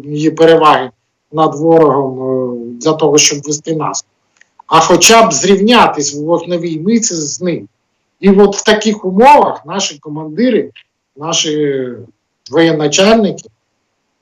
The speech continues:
думають, як, е, зберегти життя і з мінімальними втратами, е, провести наступальні операції.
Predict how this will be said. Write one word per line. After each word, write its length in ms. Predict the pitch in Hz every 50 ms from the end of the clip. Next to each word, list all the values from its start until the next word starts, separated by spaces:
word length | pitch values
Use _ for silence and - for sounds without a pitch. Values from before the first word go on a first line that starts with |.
| - 139
думають, 920 | 131 120 117 110 143 196 233 247 240 220 185 151 120 110 104 - - - - _ _ _ _ _ _ _ _
як, 440 | 117 156 185 196 196 190 190 - - _ _ _ 160
е, 380 | 156 147 143 139 139 135 135
зберегти 640 | 127 120 117 110 151 170 175 165 - - - 170 160
життя 560 | 139 143 151 151 151 - - 185 196 185 214
і 80 | 185
з 120 | 165 143 151
мінімальними 760 | 165 165 165 165 165 175 190 190 190 170 165 160 156 151 139
втратами, 600 | 139 - - 175 196 226 233 226 - 165 143 135 - - _ _ _ _ _ _ _ _ _ _ _ _ _ 143
е, 40 | 143 139 135 131 120 110 110 - _ _ _ _ _ _ _ _ _ _
провести 480 | - 160 151 143 156 165 160 - 185
наступальні 560 | 165 151 - - 127 117 123 131 135 135 143
операції. 600 | 147 147 143 151 151 135 - - - - - -